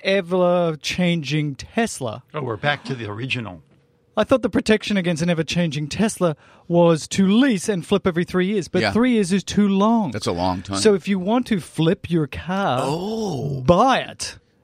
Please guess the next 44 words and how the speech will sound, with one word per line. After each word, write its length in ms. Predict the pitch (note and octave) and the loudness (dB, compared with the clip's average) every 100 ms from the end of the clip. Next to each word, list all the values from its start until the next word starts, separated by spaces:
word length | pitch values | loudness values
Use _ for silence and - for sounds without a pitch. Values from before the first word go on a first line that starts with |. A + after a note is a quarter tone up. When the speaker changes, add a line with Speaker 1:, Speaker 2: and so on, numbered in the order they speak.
| _ | _
Speaker 1:
and 460 | F3+ E3 D#3 C#3+ D3+ | -2 -2 -2 -4 -2
resell 680 | D#3+ D3+ C3 - - A3 D3+ | -2 -2 -6 -6 0 0 0
it. 100 | - | -6
And 260 | C#3 D#3 E3 | -4 -2 2
yes, 380 | F3+ A3+ - G3+ | 2 0 -2 -2
you're 160 | F#3+ | -2
gonna 140 | F3 E3+ | 0 -2
lose 220 | E3+ D3+ | -2 -2
a 40 | |
bit 80 | D#3+ | -6
of 120 | - | -10
cash. 500 | - D#3 A2+ G2 - _ - | -6 -4 -4 -6 -16 _ -8
Speaker 3:
Yeah. 180 | G#2+ G2 F#2+ | -4 -4 0
Speaker 1:
But 160 | D#3+ D3+ | -2 0
if 220 | E3+ - | -2 0
you're 160 | G3 G#3 | 0 0
in 100 | F3+ | -2
this 200 | D#3+ - | -4 -6
because 340 | D#3 D3+ B2+ | -4 -2 -2
of 80 | C3 | -4
it's 160 | A2+ | -6
a 40 | A#2 | -4
bit 140 | C3 | -4
of 60 | B2 | -4
a 40 | A2+ | -6
game, 540 | G#2 C3 C3+ F#3 G#3 _ _ _ _ | -4 -2 0 -2 -6 _ _ _ _
like 220 | F#3+ B2+ | -14 -12
me, 260 | - - B2+ _ _ - - - - - | -10 -10 -14 _ _ -20 -20 -20 -20 -6
um, 320 | D3+ D#3 D#3+ _ | -4 -4 -6 _
then 540 | D3 E3 E3 D#3+ D#3+ - - | 0 2 2 -2 -8 -14 -2
the 100 | D#3+ | 0
ability 420 | C#3+ A#3 G3+ D#3+ | 2 2 2 -2
to 160 | - D3 | -4 -4
sell 400 | - - D#3+ E3+ | -2 0 2 2
the 100 | D3+ | -2
car 440 | B2 C3 B2 A#2+ - - | -2 -2 0 -2 -6 -8
and 380 | C#3+ C#3 C3 - - | -4 -2 -4 -6 -4
upgrade 500 | C#3+ - C#3 D3 C3+ | -4 -2 0 2 2
it 160 | B2 - | -2 -6
and 160 | C3+ B2+ | -4 -2
get 220 | C3+ - | -4 -4
a 80 | C#3 | -4
new 220 | C#3 D#3 | 0 0
one 300 | C3+ B2 A#2+ | 0 -2 -6